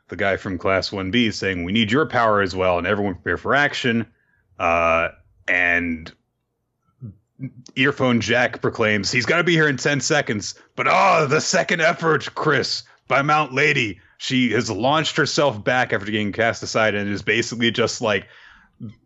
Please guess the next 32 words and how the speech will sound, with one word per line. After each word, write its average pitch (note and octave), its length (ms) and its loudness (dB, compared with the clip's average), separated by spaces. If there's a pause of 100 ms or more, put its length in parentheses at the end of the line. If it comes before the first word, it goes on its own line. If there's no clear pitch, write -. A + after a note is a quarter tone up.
(300)
like A#2+ 180 0
the B2 80 -4
cornerback A#2 600 0
trying A2+ 320 2
to G#2 100 -8
tackle A2 420 0
the G2 120 -2
fullback. A#2 640 2
You G#2 80 -4
wrapped G2 320 0
around G#2+ 140 2
the A2+ 60 4
leg. G#2+ 280 2
To, B2 180 0
"No, A#3+ 640 4 (120)
I G#3 160 4
won't A#3 260 2
let A3 140 0
you A3 180 2
score." G3 720 2
So, F2+ 340 -10 (720)
um, E2+ 460 -4 (180)
she's B2 200 -2
trying C3 240 2
to A#2+ 60 2
do A2 180 2
that, F#2+ 280 2
and F#2+ 220 -6
because A2+ 360 -2
of G2+ 100 -2
that, E2+ 500 -4 (140)
uh, E2 380 0